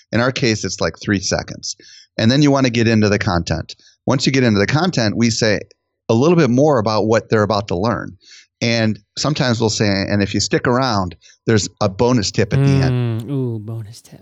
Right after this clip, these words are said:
Speaker 1: Other things that we've done is we've even put on some of our longer videos, we put little s-, little, uh, scroll things with a small moving, like, imagine a green line moving from the top to the bottom with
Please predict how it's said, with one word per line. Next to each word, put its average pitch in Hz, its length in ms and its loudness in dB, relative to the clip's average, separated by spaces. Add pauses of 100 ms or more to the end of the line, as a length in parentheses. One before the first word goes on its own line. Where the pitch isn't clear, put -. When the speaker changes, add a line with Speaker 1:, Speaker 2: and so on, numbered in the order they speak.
Speaker 1:
Other 156 220 4
things 139 300 -2
that 113 140 2
we've 101 180 0
done 95 340 2
is 107 140 2
we've 117 160 4
even 139 260 4
put 113 320 2
on 104 140 0
some 120 160 0
of 104 80 2
our 95 100 4
longer 107 320 2
videos, 98 400 2
we 113 80 4
put - 260 0
little 117 200 2
s-, - 320 -4
little, 117 420 2
uh, 98 300 0
scroll 160 520 2
things 101 440 0 (340)
with 110 180 0
a 110 80 2
small 151 720 2
moving, 127 800 4
like, 120 160 -2
imagine 143 360 2
a 113 40 2
green 117 320 2
line 113 240 0
moving 98 240 0
from 98 140 -4
the 95 80 0
top 110 300 -2
to - 80 -2
the 107 80 -2
bottom 98 340 0
with 98 160 -2